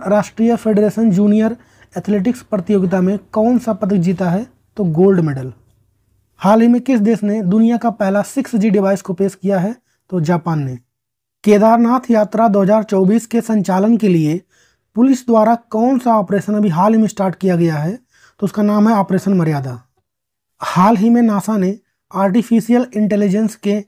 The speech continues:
नए प्रमुख के रूप में किसकी नियुक्ति की है? तो उनका नाम है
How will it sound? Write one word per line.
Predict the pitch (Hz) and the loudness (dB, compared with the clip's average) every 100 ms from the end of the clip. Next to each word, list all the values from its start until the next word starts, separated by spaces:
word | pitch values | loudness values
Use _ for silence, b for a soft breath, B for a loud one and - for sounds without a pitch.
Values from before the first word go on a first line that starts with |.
| _ _ - | _ _ -4
नए | 180 208 247 | -2 2 0
प्रमुख | 262 233 220 220 | 0 2 2 2
के | 226 | 0
रूप | 208 180 | 0 0
में | 208 220 | -2 -4
किसकी | - - - 226 | -8 -8 -2 0
नियुक्ति | 208 - 180 | 0 -4 -4
की | 196 170 | -2 0
है? | 196 - _ b b b | -2 -10 _ b b b
तो | 202 | -4
उनका | 202 214 | -2 0
नाम | 208 202 | 2 2
है | 220 | 0